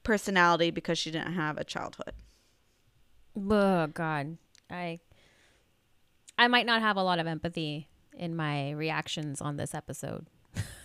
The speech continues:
Speaker 1: You already know, yeah.
Speaker 2: I'm
Speaker 1: Exactly.
Speaker 2: already giving that to everybody who's about to come for me and say that,
Speaker 1: I don't,
Speaker 2: "Wow, how
Speaker 1: I
Speaker 2: dare you?" And I'm just like, "If you wanna come for me, don't come for me, 'cause I'm not
Speaker 1: I
Speaker 2: gonna
Speaker 1: think
Speaker 2: respond very well either."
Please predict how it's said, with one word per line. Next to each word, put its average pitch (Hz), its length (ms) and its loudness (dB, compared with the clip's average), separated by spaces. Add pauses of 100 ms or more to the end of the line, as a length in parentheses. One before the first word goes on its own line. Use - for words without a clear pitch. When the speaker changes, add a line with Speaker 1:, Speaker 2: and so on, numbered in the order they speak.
(180)
Speaker 1:
You 196 140 2
already 175 240 6
know, 160 240 -2
yeah. 147 280 0
Speaker 2:
I'm - 80 -8
Speaker 1:
Exactly. 196 440 6
Speaker 2:
already 208 400 8
giving 208 380 4
that 175 280 6
to - 120 -4
everybody 170 500 0
who's 160 300 -2
about 156 300 0
to 175 60 -4
come 160 240 -4
for 151 140 -4
me 151 260 -4
and 139 440 -8 (240)
say - 300 0
that, 147 140 4
Speaker 1:
I 226 120 12
don't, 240 100 12 (120)
Speaker 2:
"Wow, 160 40 2
how 175 260 6
Speaker 1:
I 214 120 12
Speaker 2:
dare 202 120 12
you?" 180 380 4
And 160 320 -2
I'm 160 160 -2
just 175 180 -6
like, 175 200 0
"If 170 120 -6
you 180 120 -6
wanna 190 160 -2
come 185 180 -4
for 180 140 -2
me, 170 240 -2
don't 160 340 -8
come 139 160 -8
for - 140 -8
me, 135 160 -6
'cause 147 200 -6
I'm 151 140 -2
not 143 160 -2
Speaker 1:
I 214 60 10
Speaker 2:
gonna 247 80 10
Speaker 1:
think 254 80 6
Speaker 2:
respond 208 340 10
very 196 220 4
well 185 140 4
either." 185 440 4